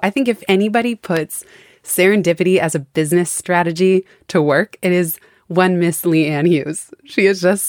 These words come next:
so bright, so brilliant, lights up every room.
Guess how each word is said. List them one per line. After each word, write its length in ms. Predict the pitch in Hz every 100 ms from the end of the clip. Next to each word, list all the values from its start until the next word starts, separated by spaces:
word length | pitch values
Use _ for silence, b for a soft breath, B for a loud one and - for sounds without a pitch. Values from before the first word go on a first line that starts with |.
| -
so 260 | 185 233
bright, 420 | 233 185 175 165 -
so 300 | - 190 220
brilliant, 600 | 190 170 156 151 151 -
lights 320 | 175 170 214
up 100 | 254
every 220 | 214 180
room. 460 | 160 147 143 143 147